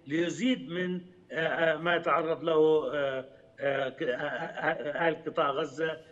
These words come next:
سواء من الجوع أو حالة الفوضى، آه، الموجودة.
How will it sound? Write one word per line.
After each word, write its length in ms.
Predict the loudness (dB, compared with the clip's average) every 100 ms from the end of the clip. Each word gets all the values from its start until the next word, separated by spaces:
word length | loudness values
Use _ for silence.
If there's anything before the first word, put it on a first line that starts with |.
| -20
سواء 300 | -2 2 2
من 140 | 0 -4
الجوع 520 | -6 -2 2 2 4
أو 140 | 2
حالة 300 | 4 2 2 -4
الفوضى، 560 | -4 -2 -2 -2 -6 -8 -20 -18 -2
آه، 240 | -2 0
الموجودة. 580 | -4 -4 -6 -8 -14 -16